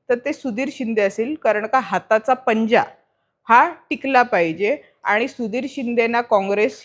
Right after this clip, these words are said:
ही नवीन नाही आणि काँग्रेसवाल्यांना सुधीर शिंदे नवीन नाही आणि प्लस जे इतर पक्षाचे देखील कँडिडेट्स आहेत त्यांना एक, अ, काउंटर करण्यासाठी, म्हणजे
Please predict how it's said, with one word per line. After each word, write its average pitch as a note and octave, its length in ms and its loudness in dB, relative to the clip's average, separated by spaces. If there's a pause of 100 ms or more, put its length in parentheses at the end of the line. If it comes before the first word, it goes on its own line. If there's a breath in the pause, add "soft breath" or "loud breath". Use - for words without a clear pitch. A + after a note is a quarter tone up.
ही A#3 60 -2
नवीन A#3+ 440 0
नाही G3 420 -2 (180)
आणि A3+ 400 2 (140)
काँग्रेसवाल्यांना A#3+ 720 2
सुधीर G#3+ 360 -6
शिंदे G3 300 -4
नवीन F3+ 360 -6
नाही F3+ 340 -2 (300 soft breath)
आणि A#3 220 2
प्लस C#4 480 -2
जे B3 280 -2 (120)
इतर C#4 300 0
पक्षाचे B3 720 -2
देखील A3 580 -2 (520)
कँडिडेट्स C4 720 2
आहेत F#3+ 260 2 (240)
त्यांना A#3+ 280 0
एक, - 340 -6
अ, B3+ 200 4
काउंटर A#3 540 0
करण्यासाठी, A3 840 2 (720)
म्हणजे G3+ 560 0